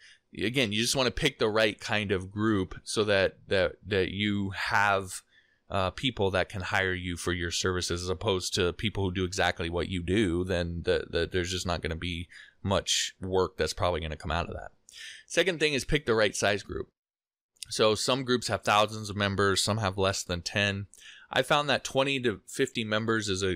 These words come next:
is a good size. There's enough potential for work, but it's also, everybody's gonna know you. You can kinda stand out. You can be the only person in the group who does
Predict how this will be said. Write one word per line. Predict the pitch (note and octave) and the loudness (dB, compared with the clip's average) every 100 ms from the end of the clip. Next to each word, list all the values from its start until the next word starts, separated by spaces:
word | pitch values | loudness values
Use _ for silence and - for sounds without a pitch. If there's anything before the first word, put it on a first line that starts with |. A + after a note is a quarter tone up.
| - | -2
is | G2 | -2
a | G2+ | -2
good | G2 G#2 - | 0 -2 0
size. | G2+ G2+ G2+ - | 0 2 0 -2
There's | F#2 | -2
enough | F#2+ G2 G#2+ - | -2 0 -2 -2
potential | B2 - A#2+ B2 A#2+ | -4 -2 -2 0 0
for | - G#2 | 2 4
work, | A2+ D3 D#3 - - - - - | 6 4 2 -6 -20 -20 -20 -4
but | A2 | -2
it's | G2+ | 2
also, | A#2 A2+ - G#2 G2+ F#2+ - G#2+ | 4 4 4 4 4 2 0 0
everybody's | A2 G#2+ G#2+ G#2 | 2 4 2 0
gonna | G#2+ G#2+ | -4 -2
know | G2 G2 | 2 2
you. | F#2+ F#2+ | 2 0
You | F#2+ F#2+ | -2 -4
can | - F#2+ | -4 -4
kinda | - F#2 | -2 -2
stand | F2+ - G2 F#2 | -2 -2 0 2
out. | F2+ F2 F2 | 2 2 0
You | G2 | -2
can | A2 | -4
be | G2 | -2
the | G2 F2+ | -2 -2
only | G#2+ G#2 G2+ | -2 -2 -4
person | F2+ G2+ F#2 F#2+ | -2 -4 -2 -4
in | |
the | F#2 | -4
group | F#2 F#2 - | -4 -4 -4
who | G2 | -4
does | F#2 F2+ F2 F2 | 0 2 2 -2